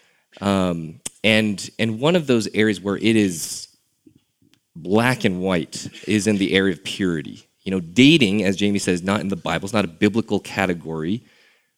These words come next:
but purity certainly is. Um, God makes that very clear. I've First Thessalonians four three here. "For this is the will of God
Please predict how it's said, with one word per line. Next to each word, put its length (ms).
but 200
purity 500
certainly 880
is. 540
Um, 460
God 200
makes 200
that 140
very 320
clear. 340
I've 180
First 320
Thessalonians 600
four 260
three 400
here. 380
"For 180
this 420
is 380
the 120
will 260
of 140
God 440